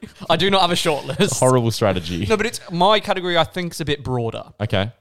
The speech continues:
Speaker 1: Um,
Speaker 2: Let's hear it.
Speaker 1: this is players, current players in the N R L, who
Speaker 2: Mm.
Speaker 1: are at their third club or more. So,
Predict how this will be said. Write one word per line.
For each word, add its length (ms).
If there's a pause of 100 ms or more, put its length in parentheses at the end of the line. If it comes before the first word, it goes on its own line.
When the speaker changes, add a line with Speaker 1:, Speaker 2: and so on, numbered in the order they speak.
Speaker 1:
Um, 400 (140)
Speaker 2:
Let's 160
hear 180
it. 120 (280)
Speaker 1:
this 200
is 160 (180)
players, 680
current 260
players 300
in 80
the 100
N 100
R 200
L, 260 (140)
who 80
Speaker 2:
Mm. 80
Speaker 1:
are 140
at 120
their 120
third 500
club 240
or 100
more. 400 (540)
So, 160